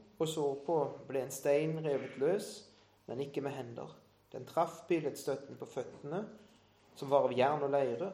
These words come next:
og knuste dem. Da knustes på en gang både jern og leiren, kobber og sølv og gullet. Det ble som agner fra treskeplassen om sommeren. Vinden tok det så det ikke fantes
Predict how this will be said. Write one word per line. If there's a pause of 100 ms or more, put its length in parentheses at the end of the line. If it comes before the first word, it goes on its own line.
og
knuste
dem. (360)
Da
knustes
på (120)
en
gang
både
jern
og
leiren,
kobber
og
sølv
og
gullet. (320)
Det
ble
som (120)
agner
fra
treskeplassen
om
sommeren.
Vinden
tok
det
så
det
ikke
fantes